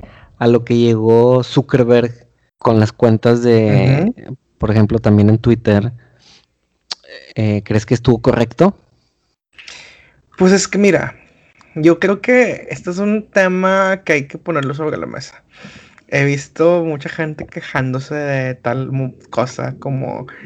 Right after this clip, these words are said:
Speaker 2: el buen polarizante diputado Carlos Delgado, que son puñetas, apoyando,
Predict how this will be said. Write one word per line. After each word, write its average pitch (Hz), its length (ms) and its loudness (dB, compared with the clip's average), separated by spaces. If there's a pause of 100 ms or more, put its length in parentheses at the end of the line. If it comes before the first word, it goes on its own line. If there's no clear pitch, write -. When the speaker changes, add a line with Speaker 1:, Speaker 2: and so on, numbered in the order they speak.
(240)
Speaker 2:
el 135 140 -2
buen 127 220 2
polarizante 131 800 -2
diputado 123 680 -2
Carlos 117 300 -2
Delgado, 127 140 -12
que 135 80 -18
son 127 180 -10
puñetas, 127 680 -12 (380)
apoyando, 95 560 -4